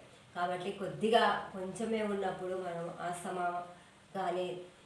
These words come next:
ఇంకా ఏదైనా ఇబ్బందులు కానీ ఉన్నప్పుడు ప్రాణాయామం చేస్తే కడుపు క్లీన్ అవుతుంది. మొ-, మొత్తానికి కడుపు క్లీన్ అవుతుంది. ప్రేగులలో ఏదైనా చెడు వాయువు,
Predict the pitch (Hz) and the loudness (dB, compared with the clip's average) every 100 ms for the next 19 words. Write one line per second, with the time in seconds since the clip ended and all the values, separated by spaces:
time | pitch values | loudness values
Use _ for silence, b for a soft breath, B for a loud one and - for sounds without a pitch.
0 | - 196 - 185 180 175 190 196 196 185 | -18 -16 -6 0 2 4 4 4 4 4
1 | - 185 165 185 202 202 - 175 180 175 | 0 -2 -2 0 2 2 4 2 2 -2
2 | 170 175 175 185 202 190 180 190 196 190 | -2 -2 -2 -4 -2 0 2 2 2 0
3 | 185 180 170 165 165 - - - - B | -2 -4 -6 -4 -6 -4 -6 -6 -10 B
4 | B B 196 190 240 240 - 202 240 220 | B B 4 6 6 4 0 6 8 8
5 | 202 - 165 165 170 - - - 175 175 | 4 0 -2 -2 -4 -8 -16 -10 -8 -8
6 | - 208 214 220 220 - 185 196 214 - | -2 0 0 -2 -8 -6 -4 -4 -6 -8
7 | 190 196 196 190 185 180 180 - - B | -2 0 0 -2 -4 -6 -6 -6 -10 B
8 | B B - 196 214 220 240 220 208 196 | B B -6 0 4 8 8 8 6 4
9 | 180 185 202 214 208 185 - 202 220 226 | 2 2 4 4 6 2 0 2 2 6
10 | 196 208 226 202 | 6 8 6 4